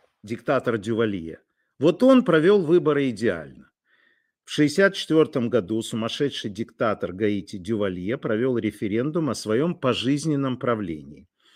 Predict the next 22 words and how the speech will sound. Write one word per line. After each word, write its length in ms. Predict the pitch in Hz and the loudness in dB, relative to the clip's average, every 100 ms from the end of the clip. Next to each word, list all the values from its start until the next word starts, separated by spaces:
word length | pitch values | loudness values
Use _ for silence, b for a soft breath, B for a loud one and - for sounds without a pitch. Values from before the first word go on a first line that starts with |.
| b b | b b
Бюллетени 580 | - 135 151 151 196 170 | 0 4 4 4 4 4
были 260 | 117 143 123 | 4 4 4
отпечатаны 1040 | 110 - 107 - 139 151 180 170 185 180 b b | 4 0 -8 0 2 2 2 0 0 -4 b b
с 260 | - - - 202 | -6 -2 0 4
уже 560 | 202 143 147 165 110 | 4 4 6 8 8
проставленной 1040 | - 117 127 - - 143 117 104 101 101 95 | 4 2 2 0 2 4 4 2 -2 -2 -4
пометкой 880 | 120 110 131 208 208 - 185 180 - _ - | -4 -2 0 -2 -4 0 2 0 -4 _ -10
в 140 | 113 | -4
графе 720 | 104 123 127 - 156 185 - - | 2 6 4 4 4 4 2 -4
«за». 640 | 95 90 131 110 95 104 _ _ _ _ _ 113 | -2 4 6 6 2 -4 _ _ _ _ _ -2
Графы 560 | 135 151 143 - 180 | 4 4 4 2 2
«против» 920 | - - 143 196 254 254 117 87 - _ _ - | 2 0 4 4 4 0 -4 -4 -8 _ _ -10
вообще 760 | 101 131 131 131 - - 202 | 0 4 2 0 -6 -2 0
не 260 | 214 151 113 | 2 2 0
было. 480 | 92 101 92 92 _ _ _ _ _ _ b b b | 0 -2 -2 -6 _ _ _ _ _ _ b b b
Вот 320 | 110 156 190 | 4 4 6
это 260 | 180 143 | 4 2
гаитянское 880 | 104 131 127 127 147 123 107 - 101 | 0 2 2 0 0 0 -2 -2 -2
прошлое, 500 | 95 139 196 - 131 | 0 0 0 0 0
это 140 | 104 98 | 0 -2
российское 540 | 98 135 139 - 117 | -4 -6 -8 -6 -8
будущее. 480 | 90 - - - | -8 -18 -20 -20